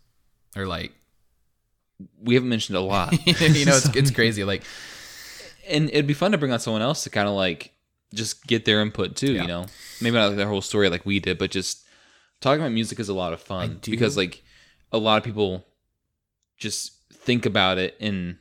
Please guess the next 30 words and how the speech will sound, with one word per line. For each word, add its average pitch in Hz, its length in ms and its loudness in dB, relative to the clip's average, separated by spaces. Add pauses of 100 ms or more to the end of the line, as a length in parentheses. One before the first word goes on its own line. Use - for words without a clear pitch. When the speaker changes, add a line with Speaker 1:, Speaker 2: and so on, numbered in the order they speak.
(120)
Speaker 2:
relate 110 340 4
to 110 80 -2
it 92 40 2
in 90 100 -4
different 90 280 -6
ways. 82 380 -4
And 90 80 -4
I 95 40 -4
think 92 160 -10
that's - 400 -8 (220)
obviously 92 340 2
it's 80 160 -6
a 90 60 -8
really 85 160 -6
cool 87 160 -8
thing - 180 -10
about - 220 -12
music. 92 420 -12
So. - 140 -8
Speaker 1:
If 135 100 -4
you 170 80 0
don't 208 180 -4
mind 135 400 -2
going 107 500 -4 (220)
a 107 60 -14
tad 131 400 0
longer, 90 400 -4
I 95 80 0
do 113 220 -2
have 98 520 -2